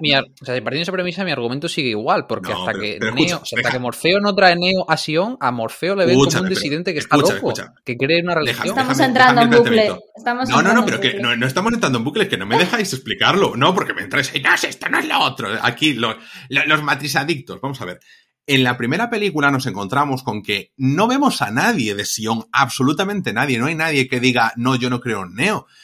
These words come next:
Speaker 2: Es que en la segunda película ya entramos, la primera vez que entramos en Sion, a Neo ya lo reverencian. Nadie dice, "Yo no sabía antes nada de Neo". Es que eso no existe. Nosotros en la primera película los únicos humanos reales que vemos son, eh, los que están en la Nebuchadnezzar.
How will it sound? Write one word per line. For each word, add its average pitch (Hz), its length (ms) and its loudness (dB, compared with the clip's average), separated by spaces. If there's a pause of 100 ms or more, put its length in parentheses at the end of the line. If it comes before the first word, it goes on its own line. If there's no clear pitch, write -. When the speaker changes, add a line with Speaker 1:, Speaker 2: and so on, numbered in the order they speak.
(120)
Speaker 2:
Es 131 160 -2
que 139 80 -2
en 127 40 2
la 123 80 0
segunda 160 320 -2
película 180 380 -4
ya 120 140 -2
entramos, 175 460 -4
la 113 100 -2
primera 120 220 -4
vez 196 100 -6
que 180 60 -14
entramos 170 340 -8
en 151 80 -8
Sion, 160 340 -6
a 113 120 -6
Neo 135 180 -4
ya 190 140 0
lo 156 100 0
reverencian. 131 600 -2
Nadie 175 260 -2
dice, 139 440 -4 (200)
"Yo 135 180 -2
no 151 100 -2
sabía 117 320 -6
antes 117 320 -8
nada 107 260 -4
de 90 100 -12
Neo". 147 340 -4 (280)
Es 123 180 -8
que - 80 -6
eso 131 160 -2
no 202 100 -2
existe. 165 380 -4
Nosotros 131 380 -6
en - 20 -4
la 165 80 -4
primera 156 240 -6
película 151 300 -4
los 127 160 -6
únicos 147 280 -8
humanos 139 300 -4
reales 127 360 -2
que 107 100 -10
vemos 156 340 -6
son, 170 380 -6
eh, 110 100 -6
los 101 160 -10
que - 80 -20
están 113 240 -8
en 156 60 -4
la 156 80 -2
Nebuchadnezzar. 110 680 -6